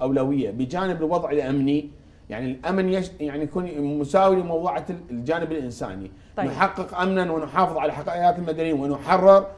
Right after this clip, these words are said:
Speaker 1: ونضرب عصابات داعش في كافة مكامنها، وبنفس الوقت نحقق بعداً إنسانياً للمحافظة على المدنيين وتقديم المساعدات الغذائية الصحية، وبنفس الوقت يجب أن نكون لدينا رؤية جديدة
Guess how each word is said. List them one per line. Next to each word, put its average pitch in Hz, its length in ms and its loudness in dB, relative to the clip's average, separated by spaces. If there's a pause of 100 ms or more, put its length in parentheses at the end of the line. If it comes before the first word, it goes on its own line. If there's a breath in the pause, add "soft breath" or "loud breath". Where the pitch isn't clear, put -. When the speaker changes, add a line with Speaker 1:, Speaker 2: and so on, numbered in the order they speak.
(280 loud breath)
Speaker 1:
ونضرب 165 420 2
عصابات 165 420 4
داعش 160 260 2
في 151 100 -6
كافة 175 340 6
مكامنها، 175 500 -4
وبنفس 160 380 -2
الوقت 165 420 -2
نحقق 156 400 -6
بعداً 160 460 -6
إنسانياً 160 600 -4 (380 loud breath)
للمحافظة 139 560 0
على 165 100 4
المدنيين 165 500 -4
وتقديم 123 460 -4
المساعدات 156 680 2
الغذائية 123 460 -2
الصحية، 175 600 -2 (400 loud breath)
وبنفس 160 540 4
الوقت 240 400 4
يجب 220 340 10
أن 180 160 -6
نكون 175 260 2
لدينا 202 340 4
رؤية 202 420 2
جديدة 123 400 -4